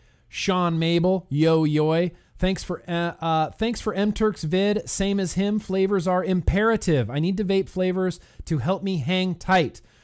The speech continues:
We can eat candy too, so fuck 'em. Yeah, exactly. And, y-, you know, M Turk's video, I just loved it so much because M Turk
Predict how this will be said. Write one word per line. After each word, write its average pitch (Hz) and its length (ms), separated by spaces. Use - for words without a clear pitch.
We 147 140
can 160 180
eat 170 240
candy 185 400
too, 170 460
so - 280
fuck 190 240
'em. 104 300
Yeah, 220 300
exactly. 208 600
And, 156 160
y-, 156 240
you 180 200
know, 180 80
M 254 240
Turk's - 320
video, 156 520
I - 120
just 202 280
loved 143 460
it 151 160
so - 360
much 123 420
because 147 420
M 240 220
Turk 269 380